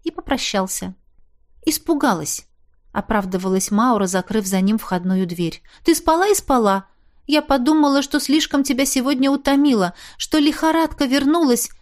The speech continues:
и побежала за этим коновалом». Я посмотрела за окно.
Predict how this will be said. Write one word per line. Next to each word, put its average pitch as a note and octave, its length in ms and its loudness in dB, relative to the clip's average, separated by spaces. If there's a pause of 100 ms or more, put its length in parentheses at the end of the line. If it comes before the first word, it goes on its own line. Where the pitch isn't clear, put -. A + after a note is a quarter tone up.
и C#4 100 2
побежала D#4 500 2
за C#4 120 2
этим D#4+ 280 2
коновалом». A3+ 760 2 (1500)
Я B3 220 -6
посмотрела A3+ 760 0
за G3+ 280 0
окно. A#3+ 500 -2